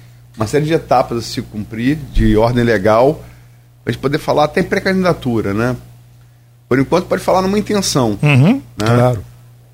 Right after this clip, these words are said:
Speaker 1: Até porque tamo, tamo numa rádio, né? Temos que ter bastante, ser bastante ciosos em relação a isso.
Speaker 2: Até porque tem os russos também, né?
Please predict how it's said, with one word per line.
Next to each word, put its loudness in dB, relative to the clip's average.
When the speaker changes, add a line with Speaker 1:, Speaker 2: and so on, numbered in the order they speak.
Speaker 1:
Até -6
porque -6
tamo, 0
tamo 0
numa 2
rádio, 0
né? -4
Temos -4
que -18
ter 0
bastante, -2
ser -18
bastante -8
ciosos 2
em -4
relação 0
a 2
isso. -2
Speaker 2:
Até -4
porque 0
tem 4
os 6
russos 6
também, 4
né? 2